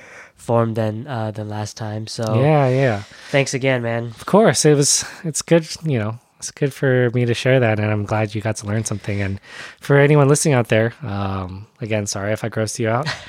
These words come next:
Speaker 1: <laughs>
Speaker 2: uh, for the nurses out there, I'm sure that's less gross for you.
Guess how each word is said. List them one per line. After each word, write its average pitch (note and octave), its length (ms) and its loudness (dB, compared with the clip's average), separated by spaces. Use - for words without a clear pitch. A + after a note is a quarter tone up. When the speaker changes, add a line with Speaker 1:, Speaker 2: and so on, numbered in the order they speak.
Speaker 1:
<laughs> - 400 -18
Speaker 2:
uh, G2+ 380 -4
for A#2 180 -6
the A2+ 100 0
nurses D3+ 300 2
out D#3 160 4
there, D#3+ 260 4
I'm C3 160 2
sure B2 380 2
that's - 400 -2
less B2+ 240 2
gross D3+ 260 2
for D#3+ 120 -2
you. E3+ 240 4